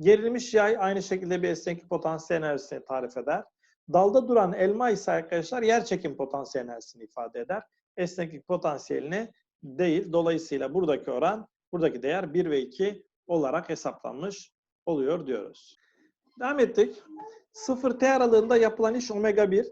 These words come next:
T üç T aralığında yapılan iş omega ikidir diyor. O zaman sıfır T arasını düşündüğünüz zaman arkadaşlar ne kadar iş yapıldı? Kinetik enerji değişimi kadar. Buradaki kinetik enerjiniz dört E, buradaki kinetik enerjiniz ne kadar? Sıfır.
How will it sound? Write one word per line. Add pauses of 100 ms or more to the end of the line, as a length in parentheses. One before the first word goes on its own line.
T
üç
T
aralığında
yapılan
iş
omega
ikidir
diyor. (540)
O
zaman
sıfır
T
arasını
düşündüğünüz
zaman
arkadaşlar
ne
kadar (160)
iş
yapıldı? (300)
Kinetik
enerji
değişimi
kadar. (540)
Buradaki
kinetik
enerjiniz
dört
E, (500)
buradaki
kinetik
enerjiniz
ne
kadar?
Sıfır.